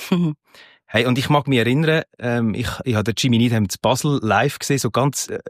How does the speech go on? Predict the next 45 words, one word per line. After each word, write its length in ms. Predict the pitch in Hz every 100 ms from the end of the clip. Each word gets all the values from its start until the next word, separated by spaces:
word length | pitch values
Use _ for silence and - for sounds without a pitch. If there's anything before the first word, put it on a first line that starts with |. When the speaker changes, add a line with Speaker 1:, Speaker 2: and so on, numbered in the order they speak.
| -
Speaker 2:
unverhofft 640 | _ 139 156 143 135 143 -
irgendwie, 240 | 135 127
bin 120 | 107
ich 60 | 107
an 80 | 107
ein 80 | 98
anderes 420 | 107 127 143 -
Konzert 600 | - 127 - 123 139 - - - - - _
und 160 | - 107
er 140 | 117
hat 100 | 120
so 80 | -
in 60 | 113
einem 120 | 110
Stübli 380 | - 131 127 123
nebendran 540 | 120 120 110 110 113
noch 80 | 113
Musik 320 | 110 127 147
gemacht 400 | - 131 - -
und 100 | 110
ich 60 | 110
habe 100 | 101
ihn 80 | 98
nicht 220 | 139 -
gekannt 480 | - 131 196 - - -
und 140 | 110
er 80 | 120
ist 100 | 113
mit 140 | 110
seiner 200 | 117 104 98
Frau 240 | 101 117
dort 240 | 135 120
auf 120 | 110 -
Europatournee 680 | 101 135 143 - 139 143 151
gewesen. 220 | - 147 - - - - _ _ _ _ _
Und 120 | 113 110
ich 160 | 147
mit 120 | 127 113
meiner 260 | 135 156 139
Frau 240 | 135 139
zusammen 420 | - 127 131 131 - -
laufe 380 | 117 107 - -
dort 160 | 95
rein 240 | 117 143 147
und 220 | 127 120